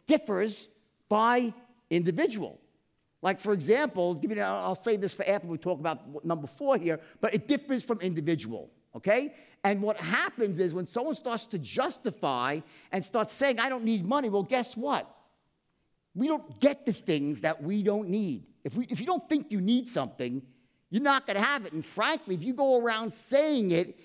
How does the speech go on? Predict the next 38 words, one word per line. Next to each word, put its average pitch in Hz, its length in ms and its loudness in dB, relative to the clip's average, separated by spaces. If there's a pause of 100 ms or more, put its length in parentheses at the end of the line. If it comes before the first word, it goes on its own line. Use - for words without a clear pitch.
(240)
that 185 180 2
"I 226 160 4
don't 233 180 2
need 196 280 0
money, 180 240 2
money's 196 400 2
not 196 220 2
important 180 500 -2
to 175 60 -10
me," 226 60 0
you're 247 100 2
never 330 180 2
gonna 277 200 -4
have 302 260 0
any. 117 200 -8 (300)
I'll 180 80 -2
tell - 160 2
you 262 120 2
why. 262 260 2
For 185 120 -4
example, 220 420 -2 (240)
who 294 180 2
here 302 200 4
is 247 120 2
in 247 100 0
a, 220 160 2 (500)
now 156 140 0
if 156 100 -8
your 151 100 -8
spouse 220 460 -2
or 190 60 -2
partner 175 420 -6
is 139 120 -6
here, 151 140 0
don't 120 220 -4
answer 117 240 -6
this 113 160 -12
question. 175 380 -2